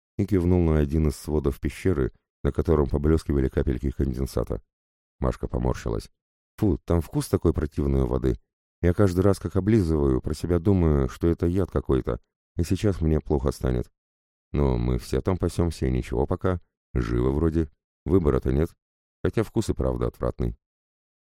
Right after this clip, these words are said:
Это не у воды вкус плохой, а у камня.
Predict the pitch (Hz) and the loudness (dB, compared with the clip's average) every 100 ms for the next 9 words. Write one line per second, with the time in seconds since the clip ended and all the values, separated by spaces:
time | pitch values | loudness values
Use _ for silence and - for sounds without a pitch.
0 | - 101 98 92 92 92 85 85 98 - | 0 2 4 2 4 4 4 2 0 0
1 | 85 - 73 - 62 57 - 71 78 - | -6 -2 -4 -2 -4 -6 -4 0 0 0
2 | 82 76 55 | -2 0 -4